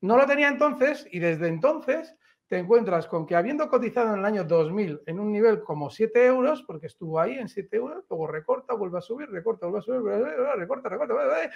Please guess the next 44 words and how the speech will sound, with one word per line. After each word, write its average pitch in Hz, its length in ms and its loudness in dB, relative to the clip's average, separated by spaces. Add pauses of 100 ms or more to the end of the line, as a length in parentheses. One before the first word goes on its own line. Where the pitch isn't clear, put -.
(180)
y 226 80 4
todo 330 140 8
termina 339 300 8
en 359 80 2 (260)
siete - 380 2
euros. 175 280 -2 (760)
Es 196 100 -8
decir, 185 260 -10 (300)
desde 190 200 2
el 254 60 8
año 330 180 8
dos 302 100 8
mil 277 100 6
hasta 247 380 10
hoy, 359 200 12 (360)
veintiún 220 640 4
tacos, 330 560 2 (640)
y 190 100 -4
tú 302 120 0
metiste 285 380 2
un 208 120 -2
duro 180 180 4
en 180 80 2
Indra 185 180 4
hace 196 160 0
no 202 80 -2
sé 202 140 -2
cuánto 185 280 -2
tiempo 349 440 -2
y 226 80 0
el 208 80 2
valor 196 240 4
está 185 200 -2
igual 151 260 2
a 170 100 4
eso, 170 160 -4
si 151 80 -6
te 156 80 -4
ha - 20 0
dado 170 80 0
una 165 140 0
vida. 196 340 -6
Es - 220 -20
decir, 202 300 -4